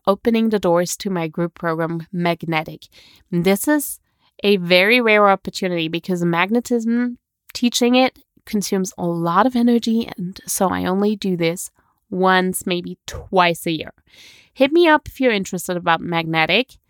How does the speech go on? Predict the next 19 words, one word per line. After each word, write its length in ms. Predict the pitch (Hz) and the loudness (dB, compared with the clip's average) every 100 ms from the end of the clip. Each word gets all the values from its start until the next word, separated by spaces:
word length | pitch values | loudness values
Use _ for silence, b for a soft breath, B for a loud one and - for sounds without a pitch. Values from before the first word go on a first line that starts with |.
| _ _ _ _ _ _ | _ _ _ _ _ _
and 320 | 202 196 185 - | -4 -2 -2 -4
I 160 | 190 | -4
will 140 | 202 220 | -2 -2
show 240 | - 208 | -2 -2
you 180 | 190 180 | -2 -4
how 280 | - 208 202 | -4 -2 -2
to 280 | - 190 170 | -2 -4 -4
be 300 | 202 208 233 | -4 0 4
the 100 | 269 | 2
kind 320 | - - 214 208 | 0 0 2 2
of 140 | - | -4
person 580 | 190 165 - 170 170 180 _ - | -4 -2 -2 -6 -6 -8 _ -2
that's 340 | 190 - - | -2 0 0
worth 340 | 180 170 - - | 2 2 -2 -16
paying 440 | - 185 156 170 | -8 -6 -6 -8
twenty 360 | - 185 165 165 | -8 -6 -4 -6
K 300 | - 151 147 | -10 -10 -10
in 140 | 156 | -12
full 300 | - 170 | -12 -12